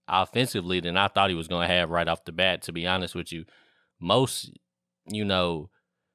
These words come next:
most freshmen that come in, he's a little, like, skinny, you know, he looks a little raw offensively.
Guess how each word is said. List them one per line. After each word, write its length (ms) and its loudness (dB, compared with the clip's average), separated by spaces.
most 340 0
freshmen 420 2
that 180 4
come 260 4
in, 400 2
he's 240 -4
a 80 2
little, 420 4
like, 400 2
skinny, 840 2
you 200 0
know, 360 4
he 140 0
looks 280 0
a 40 2
little 280 4
raw 580 6
offensively. 880 -2